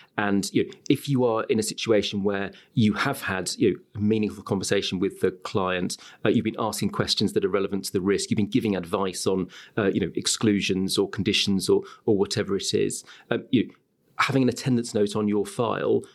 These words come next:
could be the difference between, you know, if something goes wrong and the client turns around to you and says,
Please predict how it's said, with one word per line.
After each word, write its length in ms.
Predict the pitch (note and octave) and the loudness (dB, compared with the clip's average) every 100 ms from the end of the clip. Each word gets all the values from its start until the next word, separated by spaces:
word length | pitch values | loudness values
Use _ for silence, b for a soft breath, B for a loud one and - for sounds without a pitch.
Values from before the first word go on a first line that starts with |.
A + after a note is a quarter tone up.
| B B _ - _ _ - | B B _ -16 _ _ -2
could 160 | - | 2
be 80 | C#3 | 4
the 80 | A2 | 2
difference 580 | A#2 C3 - G#2+ G#2 - | 0 -2 0 0 0 -2
between, 540 | A#2+ - A2+ G#2+ G2+ B B _ | -4 0 0 2 -2 B B _
you 120 | - | 2
know, 100 | F#2+ F2+ - - - | 2 0 -8 -18 -6
if 120 | - | -4
something 340 | - B2 A#2+ A2+ | 2 2 2 0
goes 280 | A2 G#2 G#2+ | 2 0 0
wrong 240 | G#2+ G2+ | 0 0
and 80 | G2+ | 0
the 60 | |
client 320 | G2+ - G#2 - | -2 -2 -2 -2
turns 240 | G#2+ F#2+ | -2 0
around 260 | G#2 G#2 G2+ | -2 -2 -2
to 120 | A2 | -2
you 60 | |
and 100 | G2+ | 0
says, 260 | F#2+ G2+ G2 | 0 0 0